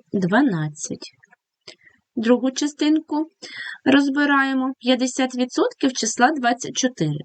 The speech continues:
Отже, двадцять чотири — це у нас буде сто відсотків. Треба знайти п'ятдесят відсотків.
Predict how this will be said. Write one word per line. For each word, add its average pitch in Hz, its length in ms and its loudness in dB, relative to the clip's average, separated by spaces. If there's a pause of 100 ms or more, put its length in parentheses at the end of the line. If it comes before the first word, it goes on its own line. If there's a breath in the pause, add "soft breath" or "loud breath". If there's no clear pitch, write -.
Отже, 220 260 4
двадцять 403 420 0
чотири — 185 580 0 (460)
це 269 180 2
у 294 80 4
нас 302 200 0
буде 285 300 -2
сто - 280 -2
відсотків. 180 840 0 (2750 loud breath)
Треба 285 280 4 (120)
знайти 311 320 2
п'ятдесят 262 760 0
відсотків. 175 760 -2